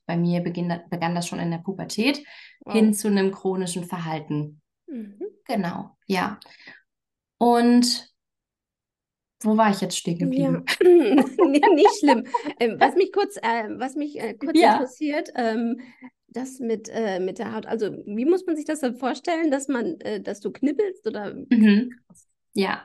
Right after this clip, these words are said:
Speaker 1: ich hab, ähm, genau, also Betroffene haben dann häufig
Speaker 2: Mhm.
Speaker 1: einen starken Fokus auf der eigenen Haut
Speaker 2: Ah,
Speaker 1: und
Speaker 2: ja.
Speaker 1: nehmen,
Speaker 2: Mhm.
Speaker 1: nehmen jede, also häufigster Triggerpunkt sind eben, äh, Reize, visuelle Reize. Also ich stehe
Speaker 2: Ja.
Speaker 1: beispielsweise vorm Spiegel und
Speaker 2: Ja.
Speaker 1: sehe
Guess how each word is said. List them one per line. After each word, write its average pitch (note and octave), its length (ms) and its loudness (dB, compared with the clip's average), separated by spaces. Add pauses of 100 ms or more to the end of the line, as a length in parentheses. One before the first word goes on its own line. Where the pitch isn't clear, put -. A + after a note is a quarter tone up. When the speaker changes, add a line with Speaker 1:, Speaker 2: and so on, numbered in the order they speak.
(120)
Speaker 1:
ich G#3 180 2
hab, A#3+ 240 -2 (120)
ähm, G#3+ 280 6
genau, G3+ 200 6
also F#3+ 300 2
Betroffene G3+ 460 0
haben G3 160 4
dann F#3+ 160 0
häufig B3+ 320 0
Speaker 2:
Mhm. F#3+ 80 -2
Speaker 1:
einen F#3+ 120 -4
starken A3 440 -2
Fokus A#3+ 380 -4
auf - 160 -8
der - 140 -4
eigenen F3+ 460 -4
Haut F3+ 320 -8 (260)
Speaker 2:
Ah, D4+ 120 -6
Speaker 1:
und G3+ 120 8
Speaker 2:
ja. F#3 60 2
Speaker 1:
nehmen, G#3 640 6 (100)
Speaker 2:
Mhm. G3 140 4
Speaker 1:
nehmen G3+ 440 8
jede, G#3+ 600 6
also F3+ 200 -2 (1120)
häufigster G3 580 -4
Triggerpunkt F#3 800 0
sind F3 280 -2
eben, E3 480 -4
äh, E3 200 -8
Reize, E3+ 520 -4
visuelle A#3 520 0
Reize. A3 300 -2
Also D3+ 140 -8
ich D3 100 -8
stehe D#3+ 180 -6
Speaker 2:
Ja. - 40 -16
Speaker 1:
beispielsweise D#3+ 600 -6
vorm E3 200 -2
Spiegel G#3+ 640 0
und F3 240 0
Speaker 2:
Ja. A#3+ 100 -6
Speaker 1:
sehe G3 680 4